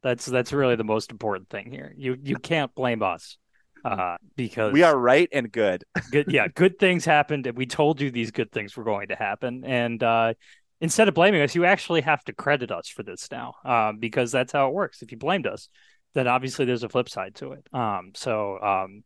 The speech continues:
Speaker 1: we w-, we are accepting flowers, um, small gifts, uh, donations, all that good stuff, um, and advertisers. You know, you too.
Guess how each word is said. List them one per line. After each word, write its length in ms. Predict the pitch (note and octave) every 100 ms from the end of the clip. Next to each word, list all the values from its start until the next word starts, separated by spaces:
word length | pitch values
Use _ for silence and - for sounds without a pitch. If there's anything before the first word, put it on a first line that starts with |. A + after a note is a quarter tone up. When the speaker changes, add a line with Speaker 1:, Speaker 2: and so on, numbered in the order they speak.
| _ _ _
Speaker 1:
we 160 | C3+ B2
w-, 200 | B2 C3
we 220 | B2+ C3+
are 120 | C#3 B2+
accepting 440 | - D#3+ - C#3+
flowers, 680 | - B2+ C#3+ A3 A3 - _ D3
um, 580 | C3 A2+ A#2 C#3 C#3+ - _ -
small 280 | - C#3 C#3
gifts, 540 | B2 E3 - - - _ -
uh, 400 | A#2+ A2+ A2+ A2+
donations, 580 | A#2+ A#2 A#2 - D#3+ E3
all 120 | G3+
that 120 | E3 A#2
good 160 | G#2
stuff, 200 | - A2 - _ -
um, 420 | A#2 A2 A2 A2 - _ _ -
and 120 | G3+
advertisers. 720 | A#3+ G3+ D3 B2+ F#2+ - - -
You 80 | C#3+
know, 140 | C#3+
you 140 | E3 F#3
too. 240 | F#3+ D3+